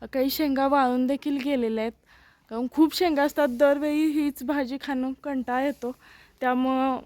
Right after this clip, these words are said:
खूप साऱ्या शेंगा वाळून देखील जातात. तर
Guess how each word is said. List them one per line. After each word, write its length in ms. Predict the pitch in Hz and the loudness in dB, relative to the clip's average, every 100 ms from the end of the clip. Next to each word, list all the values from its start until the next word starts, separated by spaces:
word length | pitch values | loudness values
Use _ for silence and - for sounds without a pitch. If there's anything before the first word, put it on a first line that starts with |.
| _ - | _ -6
खूप 220 | 285 247 | -4 -2
साऱ्या 260 | 320 277 285 | -2 0 0
शेंगा 280 | 320 269 269 | 0 0 2
वाळून 400 | 277 226 240 254 | 2 2 2 2
देखील 360 | 277 - 294 | 0 0 0
जातात. 400 | 277 262 - 226 - - - - - - - - - - | 2 0 0 -6 -6 -20 -20 -20 -20 -20 -20 -20 -20 -18
तर 100 | - | -14